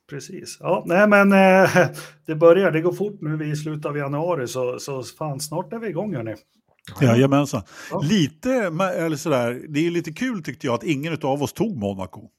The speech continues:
Speaker 2: ändå. Vi har liksom, vi, vi tre väljer tre banor var, det är nio utav tjugotre. Eh, Monaco är ändå ganska älskat av ganska många. Ingen av oss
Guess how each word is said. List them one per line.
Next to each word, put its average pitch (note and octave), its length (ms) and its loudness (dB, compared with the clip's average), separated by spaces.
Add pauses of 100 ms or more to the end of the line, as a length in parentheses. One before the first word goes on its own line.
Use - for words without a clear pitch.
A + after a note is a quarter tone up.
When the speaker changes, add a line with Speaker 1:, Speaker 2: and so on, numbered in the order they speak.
(260)
Speaker 2:
ändå. G2+ 320 -12 (360)
Vi D3 80 -4
har D#3 100 2
liksom, B2+ 380 0 (320)
vi, F#3 460 -6 (400)
vi F3+ 180 -2
tre C#3 460 -4 (140)
väljer B2+ 320 -2
tre C3 320 -6
banor A#2 360 -4
var, A2+ 260 -6
det B2+ 100 -4
är A#2+ 40 -6
nio B2 460 -6
utav A2+ 260 -6
tjugotre. A#2 500 -8
Eh, G#2 80 -6 (1300)
Monaco C#3+ 400 -6
är C3+ 100 0
ändå B2 200 -6
ganska C3+ 380 -6
älskat B2 420 -6
av A#2+ 80 -4
ganska A#2 380 -4
många. A2+ 400 -4
Ingen C#3 360 -6
av G#2 240 -6
oss - 420 -14